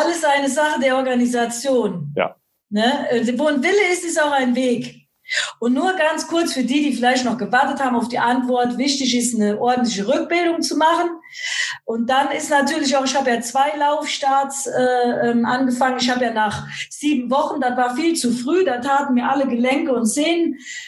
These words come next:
Speaker 1: und Bänder weh und auch sogar das Becken und der untere Rücken. Also du musst erstmal vernünftiges Krafttraining, einen richtigen Kraftaufbau machen. Und ganz interessant, man kriegt nach einer Schwangerschaft erstmal so einen Schwabbelarsch.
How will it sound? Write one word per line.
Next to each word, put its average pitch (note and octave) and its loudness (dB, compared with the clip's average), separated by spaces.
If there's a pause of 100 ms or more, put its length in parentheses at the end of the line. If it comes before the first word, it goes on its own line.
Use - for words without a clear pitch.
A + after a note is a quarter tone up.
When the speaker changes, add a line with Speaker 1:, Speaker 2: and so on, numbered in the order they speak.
(220)
Speaker 1:
und A#3 -2
Bänder E4 0
weh F4 0
und C4 0
auch D4 0
sogar C4 0
das A#3 0
Becken D#4+ 0
und B3 2
der B3 0
untere A#3 0
Rücken. B3+ 0
Also B3 2
du C4+ -2
musst E4 0
erstmal C4 2
vernünftiges A#3+ 0
Krafttraining, B3+ 0
einen G#3 0
richtigen A#3+ 0
Kraftaufbau C4 0
machen. B3+ 0 (360)
Und G#3+ -6
ganz E4+ 2
interessant, D4+ -2
man B3+ 0
kriegt D#4+ -2
nach C4+ 0
einer A#3+ 0
Schwangerschaft D4 0
erstmal C4+ 0
so B3 -2
einen A#3 2
Schwabbelarsch. G#3 0